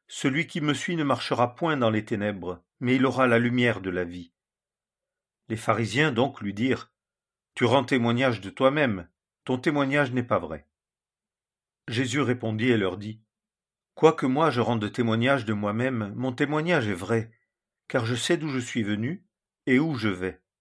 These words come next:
Mais vous, vous ne savez pas d'où je viens et où je vais. Vous, vous jugez selon la chair.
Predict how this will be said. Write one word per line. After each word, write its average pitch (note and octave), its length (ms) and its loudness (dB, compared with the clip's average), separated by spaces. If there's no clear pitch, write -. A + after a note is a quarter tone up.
Mais B2+ 160 0
vous, D#3 320 -6
vous D3 160 -6
ne C#3+ 100 -2
savez B2 280 2
pas C3+ 180 2
d'où G#2 160 -4
je G#2 100 -2
viens G#2+ 380 -4
et G#2+ 100 2
où F#2+ 120 0
je F2 120 -6
vais. D#2 280 -10
Vous, C3 500 -6
vous A2+ 180 -6
jugez A#2+ 280 0
selon A2+ 320 -2
la G#2 120 2
chair. - 500 -6